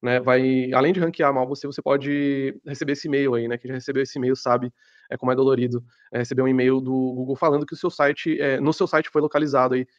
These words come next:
violações, é, de navegabilidade. Então, assim, o Google disponibiliza esse material abertamente pra você ver todas as políticas de privacidade do Google e violações, <clears throat> violações que podem ocorrer,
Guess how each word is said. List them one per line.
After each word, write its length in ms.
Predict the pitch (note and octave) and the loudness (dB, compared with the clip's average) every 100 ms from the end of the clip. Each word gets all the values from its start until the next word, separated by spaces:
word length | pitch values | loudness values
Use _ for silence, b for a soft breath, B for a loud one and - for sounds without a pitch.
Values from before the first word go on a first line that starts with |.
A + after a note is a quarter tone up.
| _ | _
violações, 840 | C3+ C3+ C3 C3 C3+ C3+ C3+ - _ b b | 2 2 2 -2 0 0 -2 -6 _ b b
é, 380 | A#2+ A#2 A#2 A2+ | -2 0 0 -2
de 160 | A2+ | 0
navegabilidade. 920 | C3 B2 A#2+ B2 C#3+ B2 C3+ C3+ B2+ C3 b b | 0 2 0 -2 0 2 4 2 0 -6 b b
Então, 380 | B2+ D3 E3 F3 | -4 0 2 0
assim, 180 | - - | -2 -4
o 120 | C3+ | -4
Google 220 | C3+ F3 F#3 | -2 0 0
disponibiliza 580 | F#3 F#3 F3+ D3+ D3+ | 0 0 0 0 -2
esse 100 | D#3+ | -4
material 320 | C#3 C#3+ C#3 D3 | -6 -2 0 0
abertamente 540 | D3+ D3+ C#3+ C3 C3+ | 0 -2 -2 -4 -4
pra 80 | C3 | -6
você 180 | B2+ B2 | -4 -2
ver 240 | A#2+ B2+ b b | -2 -2 b b
todas 180 | D#3 F3+ | -2 -2
as 100 | F3 | 0
políticas 420 | E3+ F3 - D3+ | 0 0 -4 -4
de 80 | - | -2
privacidade 540 | C3+ C3 C#3+ A#2 A#2+ | -2 -2 0 0 0
do 80 | C3 | -2
Google 340 | B2 B2 C3+ B B B | -6 -4 -4 B B B
e 320 | C3 C3 B2+ | 2 2 2
violações, 500 | B2+ B2+ C3 B2+ - - | 2 2 0 -6 -8 -4
<clears throat> 180 | G3 E3 | 2 2
violações 380 | C3 C#3+ C#3+ D3 | 4 4 2 -4
que 80 | C#3+ | -2
podem 240 | C#3 C3+ | 0 0
ocorrer, 400 | C3+ D#3 C3+ | -2 0 0